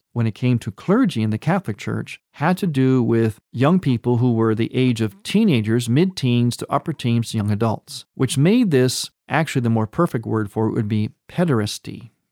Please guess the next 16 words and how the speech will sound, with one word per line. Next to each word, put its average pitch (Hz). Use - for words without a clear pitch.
Pederasty. 113
You 143
can 131
say 175
that 139
it 127
leans 131
towards, 117
or 110
it's 98
a 110
subset 117
of 110
so-called 110
homosexual 139
behavior, 107